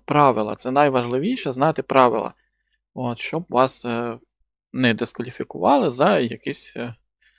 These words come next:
за якусь деталь. От, отож, давайте розпочнемо, е, з огляду в Діскорді. І будемо на кожному пункті зупинятися вже більш детально.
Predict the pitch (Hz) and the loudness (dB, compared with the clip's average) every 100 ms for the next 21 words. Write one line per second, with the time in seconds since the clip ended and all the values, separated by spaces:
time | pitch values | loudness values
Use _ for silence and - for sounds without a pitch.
0 | _ 110 107 135 127 147 123 101 - _ | _ -10 -2 -2 2 2 2 -2 -4 _
1 | _ _ _ _ _ _ - - - - | _ _ _ _ _ _ -16 -14 -10 -4
2 | 233 - 127 156 131 131 - 131 127 - | -2 2 2 0 -4 -6 -8 -6 -4 -4
3 | 123 - 117 107 110 - _ - 64 - | -6 0 2 2 -4 -14 _ -12 -8 -8
4 | - - _ _ _ - 127 123 120 - | -12 -20 _ _ _ -8 -6 -4 -6 -2
5 | - 123 117 107 123 165 151 - 139 190 | 2 2 2 -2 -4 -6 -4 0 0 0
6 | 247 - _ _ _ _ _ _ _ _ | -4 -6 _ _ _ _ _ _ _ _
7 | 185 269 208 147 170 156 139 - 127 117 | -4 -4 -4 -2 -2 0 -2 -4 -10 -4
8 | 135 131 127 180 185 - 135 123 113 120 | -2 -2 -4 -6 -8 -6 -8 -4 -2 -2
9 | 120 - 117 - _ _ _ _ _ _ | -4 -6 -8 -10 _ _ _ _ _ _
10 | _ _ _ _ _ _ _ - - 123 | _ _ _ _ _ _ _ -20 -20 -10
11 | 117 123 113 120 120 107 123 | -8 -4 -2 0 2 2 0